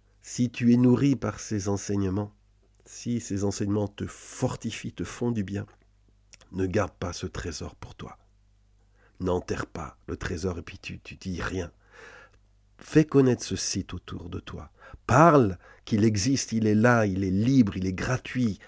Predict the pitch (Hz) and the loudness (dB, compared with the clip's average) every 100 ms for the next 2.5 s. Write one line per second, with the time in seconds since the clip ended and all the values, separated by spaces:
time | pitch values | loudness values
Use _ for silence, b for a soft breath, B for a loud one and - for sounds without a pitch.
0 | B - 135 113 - 123 113 104 95 107 | B -4 -2 -2 0 0 0 -4 -2 0
1 | 107 113 107 B B B - 98 101 104 | 0 0 -2 B B B -4 0 4 4
2 | 104 90 101 104 | 4 0 0 0